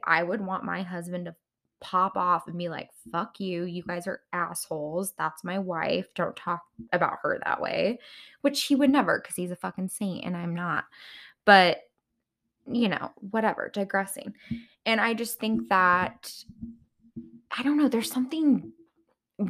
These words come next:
deeper and more insecure going on with Danielle. And I, and I do think it is the fact that her and Lindsay were so close, and she did have a relationship with Carl, and it was romantic at one time,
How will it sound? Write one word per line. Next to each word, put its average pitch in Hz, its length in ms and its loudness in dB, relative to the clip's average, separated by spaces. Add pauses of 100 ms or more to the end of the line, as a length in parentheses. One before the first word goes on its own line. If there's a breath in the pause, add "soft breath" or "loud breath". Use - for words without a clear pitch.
deeper 214 480 0
and 196 100 2
more 196 140 2
insecure 185 440 -4
going 175 260 -8
on 170 180 -6
with 160 100 -10
Danielle. 165 440 -4
And 180 100 0
I, - 180 -6
and 185 120 0
I 180 80 2
do 175 200 -6
think 180 220 -6
it 175 80 2
is 170 440 -2
the 185 100 -6
fact - 280 0
that - 120 -4
her 196 120 -4
and 175 100 -4
Lindsay 165 260 -4
were 160 160 -6
so - 200 -4
close, 160 540 -4
and 180 180 -2 (260 loud breath)
she 175 200 -6
did 170 220 2
have 180 160 -2
a 170 40 4
relationship 165 600 2
with 170 120 -4
Carl, 160 440 6
and 180 100 0
it - 100 -4
was 170 200 -2
romantic 175 480 -4
at - 120 -2
one 170 200 -4
time, 165 520 0